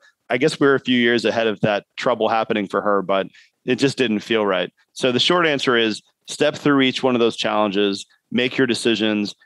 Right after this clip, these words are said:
and you live and die by those decisions because most of them are immutable. Once you decide to be a brokerage with, you know, regulatory, you gotta do that.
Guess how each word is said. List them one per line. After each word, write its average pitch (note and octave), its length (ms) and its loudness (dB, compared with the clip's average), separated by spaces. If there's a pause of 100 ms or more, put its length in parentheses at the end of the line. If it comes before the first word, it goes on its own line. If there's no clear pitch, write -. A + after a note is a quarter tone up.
and A#2 100 0
you B2 140 2
live D3 140 2
and D3 80 2
die D3 160 0
by B2+ 120 2
those A2+ 220 2
decisions A2 480 -2
because G#2 320 -2
most A2+ 220 -2
of A2+ 40 -2
them A2 160 0
are G#2 80 2
immutable. G2 560 -2 (220)
Once B2 240 0
you C3 60 2
decide A#2 340 0
to A2 60 -6
be G#2+ 340 -2 (220)
a - 40 -6
brokerage A#2+ 640 -2
with, A2 260 0 (120)
you A2 60 -2
know, F#2 160 -4
regulatory, C3+ 680 0
you A2 140 0
gotta F#2+ 260 -2
do A#2+ 160 0
that. C3+ 360 0